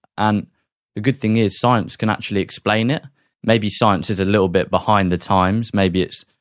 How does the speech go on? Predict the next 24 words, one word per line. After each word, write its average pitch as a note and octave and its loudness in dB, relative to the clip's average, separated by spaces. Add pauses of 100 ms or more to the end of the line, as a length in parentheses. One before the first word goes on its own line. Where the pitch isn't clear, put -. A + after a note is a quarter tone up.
(120)
only F#2+ 2 (140)
catching - -2
up - -2
to G2+ -4
what F#2 -2 (180)
ancient G2 -2
people F#2+ -4
have F2+ -6
been G2+ 0
talking G#2+ -4
about F#2 0
for - -8
years. F#2+ 0 (420)
But G#2 0 (240)
for G#2+ -2
me, A2 4
I've G2+ 0
got G2+ 0
a F#2 0
very F#2+ 2
logical F#2+ 0
brain F2+ 0
like F#2+ -4
yourself. G2 -4